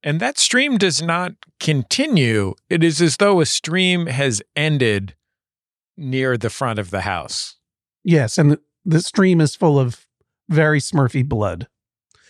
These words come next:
Speaker 2: I also s-, go on to say that the whole thing reeks of no one has a role. I'm saying this in your defense, Andrea. It's like everyone got, everyone got gumdrops and just put them in a gumdrop cannon and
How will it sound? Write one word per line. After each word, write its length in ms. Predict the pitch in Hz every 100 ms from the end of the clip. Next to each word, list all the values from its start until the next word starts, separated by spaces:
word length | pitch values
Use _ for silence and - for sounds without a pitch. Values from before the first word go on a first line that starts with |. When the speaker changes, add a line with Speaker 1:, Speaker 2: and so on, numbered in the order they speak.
| _ -
Speaker 2:
I 100 | 196
also 360 | 254 311 254 190
s-, 140 | - -
go 160 | 175 175
on 160 | 165
to 60 | 151
say 240 | - 165
that 140 | 147 175
the 100 | 143
whole 160 | 190
thing 500 | - 208 170 151 135 - _ _ _ _ _ _
reeks 420 | 156 175 175 -
of 400 | 170 143 135 117 _ _ -
no 160 | 160
one 140 | 165 160
has 160 | 143
a 40 | 139
role. 440 | 123 104 80 - _ _ _ _ _ _ _ _ _
I'm 100 | 202
saying 200 | 233 269
this 140 | 240 208
in 80 | 180
your 120 | 185
defense, 340 | 127 170 127
Andrea. 420 | 110 92 101 85 - _ _ _ _ _ _ _ _
It's 160 | 185 165
like 260 | 170 147 -
everyone 440 | 208 254 226 196
got, 380 | 170 156 147 - _ _ _ -
everyone 360 | 202 247 214
got 260 | 190 170 170
gumdrops 600 | 160 156 147 123 120 -
and 180 | 147 135
just 400 | 135 123 - _ _ _ _ _ _ -
put 160 | 220
them 120 | 208
in 80 | 202
a 60 | 147
gumdrop 560 | 139 147 147 156 139
cannon 460 | - - 147 135 113
and 160 | 104